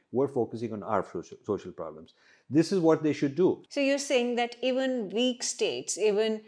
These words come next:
Speaker 2: uh, states which are not huge economies or strong economies, can demand to
Speaker 1: Yes.
Speaker 2: have their,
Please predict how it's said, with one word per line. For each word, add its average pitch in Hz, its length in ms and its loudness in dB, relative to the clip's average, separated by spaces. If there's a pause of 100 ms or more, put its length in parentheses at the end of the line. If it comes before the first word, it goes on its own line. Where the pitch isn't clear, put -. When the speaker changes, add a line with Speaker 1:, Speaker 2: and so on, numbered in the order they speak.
(440)
Speaker 2:
uh, 175 100 -2
states 240 420 0
which 226 140 -4
are 214 100 2
not 196 400 -4
huge 190 300 -4
economies 190 640 -2
or 214 120 -4
strong 262 480 -2
economies, 202 760 -2 (460)
can 277 340 4
demand 247 600 2 (580)
to 277 80 2
Speaker 1:
Yes. 240 120 8
Speaker 2:
have 233 260 4
their, 233 360 2